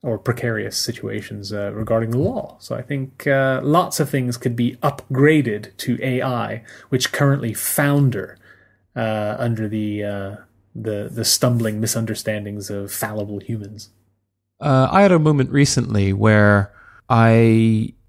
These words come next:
Speaker 2: was unwittingly participating in the Turing test, if I'm using that term correctly. So I was just browsing on this website looking for an answer to a car-related problem. <laughs> And a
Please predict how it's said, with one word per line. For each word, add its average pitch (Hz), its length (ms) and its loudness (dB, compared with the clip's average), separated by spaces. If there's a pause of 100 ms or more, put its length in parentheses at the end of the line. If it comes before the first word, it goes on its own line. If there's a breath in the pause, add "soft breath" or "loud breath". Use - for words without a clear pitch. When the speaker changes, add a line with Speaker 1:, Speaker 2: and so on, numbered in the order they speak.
Speaker 2:
was 131 200 2
unwittingly 131 680 4
participating 107 880 2
in 135 140 0
the 156 80 0
Turing 208 540 4
test, - 580 -2 (640)
if - 320 -2
I'm 95 220 4
using 92 240 4
that 87 200 -2
term 92 260 0
correctly. 98 560 0 (380 soft breath)
So 117 300 4
I 214 160 6
was 208 180 0
just - 240 -10
browsing 165 320 4
on 135 120 4
this 120 140 2
website 98 520 4
looking 117 260 2
for 104 160 2
an 98 80 4
answer 101 320 2
to 98 480 -2
a 104 60 -6
car-related 98 1120 0 (500)
problem. 98 520 -4 (420)
<laughs> - 160 2
And 180 160 6 (160)
a 180 40 2